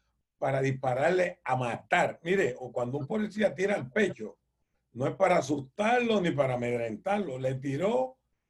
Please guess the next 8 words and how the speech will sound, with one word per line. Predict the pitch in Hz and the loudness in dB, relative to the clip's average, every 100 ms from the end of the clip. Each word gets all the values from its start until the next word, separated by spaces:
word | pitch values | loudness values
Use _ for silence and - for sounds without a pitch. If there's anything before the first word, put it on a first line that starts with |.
| _ | _
un | - 196 | -2 0
disparo | 208 196 - 214 226 214 - | 0 0 -2 -2 2 0 0
en, | 190 180 160 143 - | 0 0 0 -4 -2
en | 156 165 | 0 2
el | 156 131 | 0 -2
centro | - 220 254 226 214 208 | -2 -2 -2 -2 0 2
del | 165 135 | 2 0
pecho. | - 180 - 104 - | 0 2 2 -6 -12